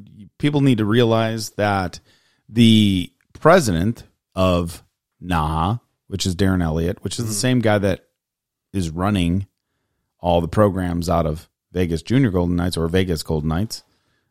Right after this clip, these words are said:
Speaker 1: uh, just like the vice president, Scott Allegrini, unless something's changed in the last two years, because the information that we see is from twenty twenty-one,
Speaker 2: Mm-hmm.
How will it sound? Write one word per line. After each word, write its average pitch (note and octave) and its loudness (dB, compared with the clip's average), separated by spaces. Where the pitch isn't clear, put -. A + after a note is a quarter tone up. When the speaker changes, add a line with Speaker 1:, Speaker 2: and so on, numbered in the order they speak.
Speaker 1:
uh, F2 4
just G#2+ -2
like G#2 0
the - -10
vice B2 2
president, G2+ -2
Scott G2 0
Allegrini, F#2+ 0
unless G#2 0
something's B2+ 0
changed B2+ 2
in F2+ -2
the F#2 0
last G2+ -2
two B2 0
years, G2 0
because G2 -4
the E3+ 2
information D#3 4
that A2 2
we C#3 2
see A#2 2
is G2+ 2
from G#2 0
twenty F#2 -2
twenty-one, E2+ -2
Speaker 2:
Mm-hmm. G2+ -6